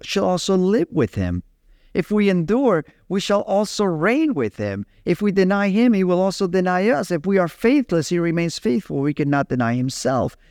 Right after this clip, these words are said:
That is an ancient song. And Paul takes that song that the church was singing, and he just puts it right into his, into his, uh, letter. But the point I'm trying to make here is that, isn't it true that sometimes,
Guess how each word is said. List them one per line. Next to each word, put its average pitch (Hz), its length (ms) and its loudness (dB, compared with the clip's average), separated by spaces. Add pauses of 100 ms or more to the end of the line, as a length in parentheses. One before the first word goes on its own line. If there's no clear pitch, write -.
(140)
That 185 220 4
is 147 240 2
an 160 120 0
ancient 151 400 2
song. - 500 -2 (1300)
And 170 220 0
Paul 180 440 2
takes 170 300 0
that 151 220 2
song 202 540 0
that 143 140 0
the 156 80 0
church - 460 0
was 151 160 -2
singing, 123 600 -2 (260)
and 170 160 0
he 175 80 0
just 170 300 -2
puts 240 260 0
it 190 60 0
right 180 260 2
into 170 280 0
his, 147 240 -2
into 151 420 0
his, 135 260 -2
uh, 123 260 0
letter. 143 640 0 (340)
But 202 140 -4
the 175 100 2
point 294 460 0
I'm 151 160 0
trying 143 200 -2
to 135 100 0
make 127 220 -2
here 147 120 2
is 131 80 -4
that, 147 140 -2 (160)
isn't 240 240 2
it 285 100 0
true 208 260 -2
that 196 140 2
sometimes, 180 800 -2